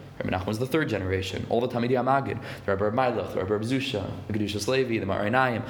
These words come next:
all those Tzaddikim, the Kozlitzer, the Chulei, they were all the, uh, right, the Talmidei Ch-,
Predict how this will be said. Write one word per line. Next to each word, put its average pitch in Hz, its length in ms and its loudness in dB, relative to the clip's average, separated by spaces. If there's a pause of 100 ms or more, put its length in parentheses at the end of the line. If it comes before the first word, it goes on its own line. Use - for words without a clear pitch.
(160)
all 131 160 6
those 127 200 2
Tzaddikim, 123 600 0
the - 80 -4
Kozlitzer, 117 600 2
the 101 60 -2
Chulei, 113 380 0 (220)
they 107 80 4
were 104 140 4
all 120 560 2 (640)
the, 113 200 4
uh, 104 340 2 (120)
right, 110 220 6
the 101 60 0
Talmidei 117 460 2
Ch-, - 180 -6